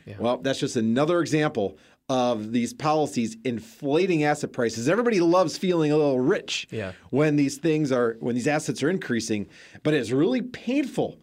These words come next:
Speaker 2: when it shrinks. And it's not just painful emotionally, it has an impact in the economy 'cause then people start spending less because they realize that wealth was paper wealth.
Speaker 1: I was, I was talking, uh, with a friend the other day, and I said, "Hey, look, choices are gonna be made eventually where people are gonna either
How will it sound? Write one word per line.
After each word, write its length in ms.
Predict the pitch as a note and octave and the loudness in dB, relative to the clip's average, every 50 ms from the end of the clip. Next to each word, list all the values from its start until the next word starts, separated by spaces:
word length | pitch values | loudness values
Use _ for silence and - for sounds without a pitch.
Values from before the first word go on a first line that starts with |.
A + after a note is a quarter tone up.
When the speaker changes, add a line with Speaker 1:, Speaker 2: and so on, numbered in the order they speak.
| _ _ | _ _
Speaker 2:
when 160 | - D3 D#3 | -2 0 0
it 100 | D#3+ - | 0 0
shrinks. 260 | - - B3 B3+ E3 C3+ | 0 -2 0 0 0 0
And 100 | D#3 C3+ | -2 0
it's 80 | C3+ A3 | 0 -2
not 100 | B3+ A#3 | 0 0
just 160 | C4 - - | -2 -4 -2
painful 380 | - A3 A3 G#3+ - E3+ D3 | 0 0 0 0 0 2 2
emotionally, 560 | C#3+ C#3 D#3+ G#3+ B3+ - - F3 C#3 B2+ B2+ C3 | 2 4 4 2 2 0 0 0 0 2 2 2
it 40 | |
has 160 | C#3+ D#3+ D3 C3 | 2 0 0 0
an 80 | C#3+ | 0
impact 280 | F3 F3 F#3+ F3+ - D3+ | -2 0 -2 -4 -2 -2
in 60 | D3 | -2
the 60 | C3+ | -2
economy 520 | A#2+ - - E3+ F#3+ G3 F#3 D#3 C3 A#2 - - - - - | -2 -2 -2 0 0 0 2 0 0 -2 -4 -8 -18 -10 -4
'cause 140 | - C3+ | -2 0
then 140 | B2 C#3 B2 | 0 0 -2
people 320 | - - E3 D#3 D#3+ D3+ C#3+ | -2 -4 -2 0 0 -2 -2
start 440 | - - - D#3 D3+ C#3+ C3+ - | -4 -2 0 2 2 2 0 -2
spending 300 | - - E3 D3+ C#3+ C3 B2+ | -4 -4 -2 -2 0 0 0
less 160 | C#3 D#3+ D#3+ | 0 0 -2
because 220 | - B2 C#3 C3+ A2+ | -4 -4 -4 -2 0
they 100 | B2+ A2+ | 0 0
realize 420 | A2+ B2+ D3 C#3+ C#3 C3 B2+ A#2+ - | 0 0 0 2 2 0 0 0 -2
that 220 | B2+ A#2 G#2+ A#2 | -2 -2 -2 -2
wealth 340 | A2+ B2+ D3+ G3 G#3 - - _ _ _ _ _ _ | -2 0 0 0 -2 -4 -12 _ _ _ _ _ _
was 140 | - G2 - | -14 -14 -12
paper 320 | - - D3+ D#3+ D#3+ A#2+ | -6 -4 -4 -2 -2 -2
wealth. 280 | G2 F2+ E2+ D#2+ - - _ _ _ - | -4 -4 -6 -10 -14 -18 _ _ _ -4
Speaker 1:
I 100 | A#2+ D3 | -2 0
was, 180 | D#3 D3 D3 - - | 0 0 -2 -2 -2
I 60 | D3 | 0
was 340 | D3 C#3+ C#3+ - - - - - | 0 0 -2 -4 -10 -14 -14 -10
talking, 520 | - C3 B2+ C#3 C3+ - C#3 C3 B2+ A#2 | -4 -2 -2 -2 -2 -2 -2 -2 0 0
uh, 160 | A2 A2 G#2+ G2+ | 0 0 0 -2
with 100 | G#2+ G#2+ | -2 -4
a 20 | |
friend 240 | - - C3+ A#2+ A2+ | -6 -4 -4 -2 0
the 80 | A#2+ B2 | 0 -2
other 140 | A#2+ B2 A2+ | -2 -2 -2
day, 100 | B2 A#2+ | -2 -2
and 80 | B2 | -2
I 40 | A#2+ | -2
said, 200 | - - B2 A#2 | -2 -2 -2 -2
"Hey, 220 | B2+ C3+ B2 A2 | -2 -2 -2 -2
look, 180 | A2 A2 A2 - - _ - | -2 -4 -4 -6 -8 _ -10
choices 380 | - - A#2+ A#2 A2+ A#2+ A2+ A#2+ | -6 -4 -4 -4 -4 -4 -4 -4
are 40 | A2+ | -2
gonna 160 | A2+ A2+ A2 G#2 | -2 -4 -4 -4
be 100 | G#2+ G2 | -4 -4
made 240 | G2+ A2 B2 A#2+ | -2 -2 -2 -4
eventually 500 | A2+ F2+ F#2 F2+ F2+ F2 - G#2 F#2+ F2+ | -4 -6 -6 -8 -8 -8 -8 -8 -6 -6
where 220 | G2 G2+ G#2 G2+ F#2+ | -6 -4 -6 -6 -6
people 260 | - A#2+ A#2 - A#2+ | -6 -8 -6 -4 -4
are 60 | A#2+ | -4
gonna 160 | A#2 A#2 A2 | -2 -2 -4
either 380 | A2 - A#2+ A#2 A2+ G#2+ G#2 G2+ | -4 -4 -4 -4 -2 -4 -4 -4